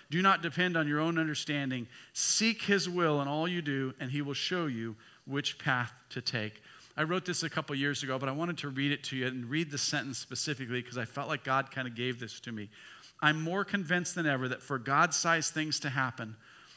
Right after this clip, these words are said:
we have to remain risk-taking, faith-filled, Jesus-trusting, culture-engaging men and women of God. The church should be a safe place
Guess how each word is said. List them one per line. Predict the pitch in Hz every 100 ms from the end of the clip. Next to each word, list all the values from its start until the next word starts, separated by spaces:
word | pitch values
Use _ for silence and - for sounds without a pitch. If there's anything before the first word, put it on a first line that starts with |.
| -
we | 147 135
have | 175 190 -
to | 170
remain | 151 139 147 135 123 127
risk-taking, | 180 - - - 170 151 131 120
faith-filled, | - 160 170 175 - - 139 131 117
Jesus-trusting, | 107 151 160 165 - - 143 - 143 135 - - -
culture-engaging | - - 185 - 180 170 160 143 135 135 120 123 120 110 -
men | 123 135 135 139 - - - -
and | 131 120 120
women | 120 120
of | 120 107
God. | 110 98 90 - _ _ _ _ _ _ _ _ -
The | 131
church | - 170 160
should | - 135
be | 135
a | 127
safe | - 160 156 -
place | - 113 110 -